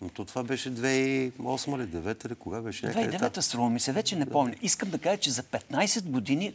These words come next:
Speaker 2: данс се провали. Има, а, сериозни трески за дялане във военното разузнаване. Провалите във военното разузнаване, изтичането на информация, съществуването на цели кланове.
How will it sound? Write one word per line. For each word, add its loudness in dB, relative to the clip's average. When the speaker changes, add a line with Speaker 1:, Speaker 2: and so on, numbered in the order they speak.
Speaker 2:
данс 2
се 0
провали. 0
Има, 8
а, 2
сериозни 2
трески 0
за 2
дялане 4
във 0
военното 8
разузнаване. -2
Провалите 2
във -2
военното 4
разузнаване, -2
изтичането -4
на -2
информация, 0
съществуването 0
на -2
цели -2
кланове. 2